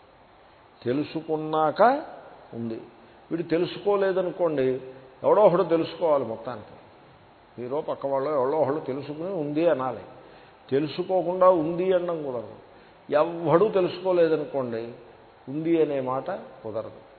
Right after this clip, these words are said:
మీకు నిన్న క్లాసులో హోంవర్క్ ఇచ్చాను చూడండి, జెన్ది, అదే ఇది.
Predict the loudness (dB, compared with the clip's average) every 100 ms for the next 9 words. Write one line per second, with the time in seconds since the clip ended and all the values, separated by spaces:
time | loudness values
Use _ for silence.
0 | -20 -14 -10 -6 -4 -2 -2 0 0 2
1 | 0 2 0 2 0 0 -4 -2 -2 -2
2 | -2 -4 -4 -6 -8 -8 -4 -4 -4 -4
3 | -6 -6 -8 -6 -6 -6 -12